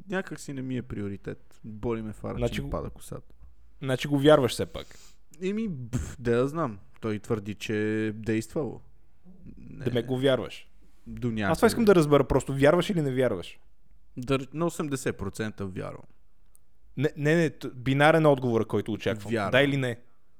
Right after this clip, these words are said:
Speaker 2: Да. Значи, очакваш, че ако почне да си миеш косата с, а, шампуан за коне,
Speaker 1: <laughs>
Speaker 2: ще ти порасне повече от нея.
Speaker 1: Еми, като човек е отчаян.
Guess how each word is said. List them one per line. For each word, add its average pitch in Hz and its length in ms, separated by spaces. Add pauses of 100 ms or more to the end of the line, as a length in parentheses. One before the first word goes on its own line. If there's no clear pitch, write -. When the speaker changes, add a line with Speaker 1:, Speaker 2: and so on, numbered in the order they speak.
(140)
Speaker 2:
Да. 95 200 (880)
Значи, 147 300
очакваш, 160 460
че - 120
ако - 140
почне 160 300
да 165 80
си 165 120
миеш 165 200
косата 151 400
с, - 360
а, 107 480
шампуан 127 420
за 117 100
коне, 127 400 (680)
Speaker 1:
<laughs> - 720
Speaker 2:
ще 175 120
ти 143 60
порасне 131 400
повече 113 420
от 95 140
нея. 92 200 (580)
Speaker 1:
Еми, 107 380 (760)
като - 220
човек 127 380
е 160 40
отчаян. 117 720